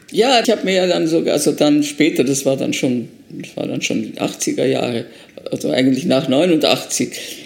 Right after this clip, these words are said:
Also ich liebe Prag sehr, es ist eine wunderschöne Stadt. Ich hab mir gedacht, na, vielleicht nehme ich mir eine Wohnung und pendel so ein bisschen hin und her.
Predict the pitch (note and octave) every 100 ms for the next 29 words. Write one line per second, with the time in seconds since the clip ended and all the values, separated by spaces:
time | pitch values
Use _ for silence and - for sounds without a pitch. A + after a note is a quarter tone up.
0 | - - - B2 A#2+ - - E3+ D#3 D3
1 | - A#2+ - - B2+ A#2+ B2 - A2+ -
2 | A2+ C3+ D3 C#3+ C#3 B2+ - D3 D3 -
3 | - - - - - F3+ C#3+ C3+ B2 C3
4 | - C#3+ C#3+ C3+ C3+ D3+ C#3+ C#3 B2+ C3+
5 | C#3+ F3+ F3 D#3 D#3 C3 C3 C3+ - A2
6 | - - D3 F3 D3+ D3 D3 C#3+ C3+ C#3+
7 | - D3 C#3 D3 C#3 - F3+ E3